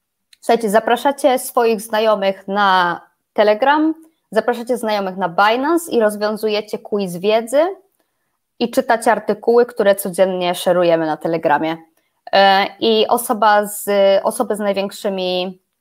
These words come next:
z największą jakby punk-, punktacją w tych różnych, przy tych różnych zadaniach, em, zdobędą nagrody. Zrobimy taką tablicę liderów. Więc myślę, że może warto się o to, e, o to postarać.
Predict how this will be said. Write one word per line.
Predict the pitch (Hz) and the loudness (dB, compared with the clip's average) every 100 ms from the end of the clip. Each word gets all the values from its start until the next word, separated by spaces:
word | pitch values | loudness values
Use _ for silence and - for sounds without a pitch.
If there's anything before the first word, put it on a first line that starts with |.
| - | -14
z | 175 | -4
największą | 202 208 208 | -4 -2 -2
jakby | 190 180 | -2 -2
punk-, | 180 185 175 _ | -2 -4 -6 _
punktacją | 175 - 214 240 320 349 | -14 -2 0 0 2 0
w | 349 | -2
tych | - 220 226 - - - | -2 -2 -2 -12 -14 -2
różnych, | 208 202 196 190 190 - _ _ _ _ | 0 0 -2 -4 -4 -12 _ _ _ _
przy | - 233 | -6 0
tych | 220 | 0
różnych | 214 196 185 | 0 -2 -2
zadaniach, | 190 185 240 262 247 - _ _ _ _ _ | -2 0 2 2 0 -4 _ _ _ _ _
em, | - 196 196 190 185 185 180 180 185 _ _ _ _ _ _ _ _ - | 4 6 6 4 0 -4 -6 -10 -14 _ _ _ _ _ _ _ _ -4
zdobędą | 233 214 196 180 - | 0 2 0 -2 -2
nagrody. | 202 180 165 139 - - | -2 2 2 0 -8 -10
Zrobimy | 170 190 196 180 | -6 -4 -2 -4
taką | 185 175 180 | -4 -6 -6
tablicę | 170 175 - 170 | -6 -8 -4 -2
liderów. | 160 151 131 - - _ _ _ - | -2 -2 -4 -8 -18 _ _ _ -2
Więc | 214 208 | -2 -2
myślę, | 220 214 | -2 -2
że | 196 | -2
może | 202 202 | -2 -2
warto | 185 190 202 | 0 -2 -2
się | - 190 175 | -4 0 0
o | 185 | 0
to, | 185 175 175 175 175 175 - _ _ _ _ _ _ _ _ _ _ _ 202 | 0 4 4 4 2 -2 -14 _ _ _ _ _ _ _ _ _ _ _ 0
e, | 180 175 | 2 2
o | 196 | -2
to | 190 | -4
postarać. | - - - 269 277 - | -8 -2 0 2 0 -8